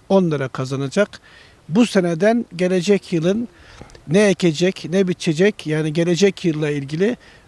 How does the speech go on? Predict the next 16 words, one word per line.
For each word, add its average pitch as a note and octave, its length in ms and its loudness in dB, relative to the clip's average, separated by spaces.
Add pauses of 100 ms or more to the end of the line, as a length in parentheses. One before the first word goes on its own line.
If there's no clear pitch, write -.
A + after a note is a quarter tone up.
(140)
öngörüleri, D#3+ 920 0
e, C#3+ 100 -8
çok - 320 -2
kuvvetli D#3 440 2
olacak G3 380 4 (640)
ve F3 240 4 (220)
güvenli G3+ 440 4
bir F#3+ 60 2
şekilde D3 460 -4
kendi F3+ 380 0
topraklarında C#3+ 720 -4
kalıp F#3 300 2 (680)
çocukluğun, F3 540 2
çoluğunun, F3+ 500 4
çocuğun E3 480 0
rızkını G#3 500 2